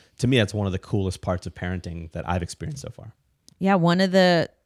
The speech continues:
Speaker 2: things we do with our kids, I think this is related to a couple of the other ones, is if I make dinner at night and they don't want it, and they're like, "What else can I have?" I'm like, "What else can you have?" It's a good question. You should go look because I made dinner. And, like, I'm not making you another dinner.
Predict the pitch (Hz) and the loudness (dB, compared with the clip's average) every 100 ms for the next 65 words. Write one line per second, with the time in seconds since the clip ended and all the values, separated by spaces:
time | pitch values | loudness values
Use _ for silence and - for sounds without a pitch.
0 | - 180 160 160 170 165 156 - 160 160 | -2 0 0 0 2 2 2 0 -2 -2
1 | 240 214 175 156 151 139 - 135 139 131 | -4 -4 -2 0 2 0 -4 -4 -4 -4
2 | 135 139 131 113 131 - 156 147 139 - | -2 -2 -2 -4 -4 0 2 2 0 -8
3 | - - - 180 233 220 156 156 151 180 | -20 -12 0 4 6 4 0 0 2 2
4 | 180 190 202 156 156 147 156 135 135 135 | 2 2 4 4 4 6 4 4 2 2
5 | 170 - _ 156 160 151 143 - - 165 | 0 -2 _ -2 2 2 0 -2 -4 2
6 | 180 170 - 151 139 131 - 147 143 - | 4 4 2 -2 0 -2 -6 -4 -4 0
7 | 151 151 - 156 214 131 - 131 - _ | 0 0 0 0 0 -2 -6 -10 -14 _
8 | _ _ _ _ _ _ - - 175 - | _ _ _ _ _ _ -20 -4 -4 0
9 | 151 - 156 139 - 165 - 220 165 151 | -2 -2 -6 -6 -12 -12 -6 -2 0 0
10 | 262 - - 139 135 226 202 - 170 202 | 0 -4 -2 0 2 2 2 2 0 0
11 | 135 _ _ _ _ _ - 139 131 - | -4 _ _ _ _ _ -4 0 0 -2
12 | 139 269 262 196 202 185 139 208 160 147 | 0 4 4 4 6 6 6 4 4 2
13 | 147 | 2